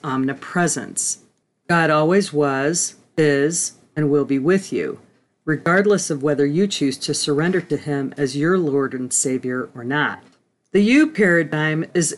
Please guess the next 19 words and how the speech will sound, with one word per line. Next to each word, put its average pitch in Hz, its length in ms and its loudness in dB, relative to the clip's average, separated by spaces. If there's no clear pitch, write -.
illustrated 151 1000 2
by 170 100 2
a 170 100 2
circle 214 560 2
in 175 100 4
the 151 80 0
center 185 420 2
of 202 140 2
the 185 80 -2
page 139 800 0
named 147 420 0
you, 160 680 2
with 165 320 -2
arrows 233 560 4
pointing 196 560 0
out 160 300 0
to 156 220 -2
a 147 40 2
variety 160 760 0